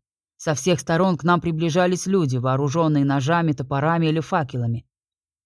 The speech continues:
«Лючи! Лючи, беги!» — закричала я, хватая ее за шерсть и оттягивая на себя. «Пожалуйста, малявка, убегай отсюда!»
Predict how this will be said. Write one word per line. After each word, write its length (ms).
«Лючи! 600
Лючи, 640
беги!» — 640
закричала 560
я, 240
хватая 440
ее 280
за 160
шерсть 360
и 60
оттягивая 560
на 100
себя. 440
«Пожалуйста, 680
малявка, 540
убегай 560
отсюда!» 480